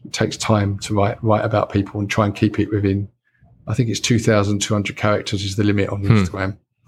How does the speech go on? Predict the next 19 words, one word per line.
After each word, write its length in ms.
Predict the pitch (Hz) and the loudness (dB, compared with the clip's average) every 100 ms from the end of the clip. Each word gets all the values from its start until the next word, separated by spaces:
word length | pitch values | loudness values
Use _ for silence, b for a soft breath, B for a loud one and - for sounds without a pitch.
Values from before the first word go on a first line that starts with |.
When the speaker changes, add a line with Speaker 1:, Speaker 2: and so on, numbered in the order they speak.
| - | 0
Speaker 2:
Okay. 380 | - - - 98 - - _ _ _ _ _ _ _ _ | 2 4 4 2 0 -12 _ _ _ _ _ _ _ _
Speaker 1:
Which 140 | 127 117 | -2 2
Speaker 2:
What's 160 | 117 | 2
Speaker 1:
is, 60 | 107 | 2
I 20 | |
Speaker 2:
your, 100 | 143 147 | 2 0
Speaker 1:
love, 160 | 143 _ _ | -2 _ _
I 60 | 123 | -2
love 60 | |
Speaker 2:
what, 120 | 156 156 | 0 0
Speaker 1:
that 140 | 113 | -6
discipline. 340 | 127 - - | -10 -8 -2
Speaker 2:
oh, 40 | 120 | -2
sorry. 340 | - 131 107 101 - _ _ _ _ | 2 0 0 -6 -18 _ _ _ _
What's 320 | 107 113 - | 0 2 2
your, 240 | 123 117 98 | 2 4 2
um, 120 | 92 | 2
Instagram 600 | 101 107 - 107 101 90 | 0 0 -2 0 2 2
handle? 540 | 90 92 95 98 95 | 2 2 2 -2 -2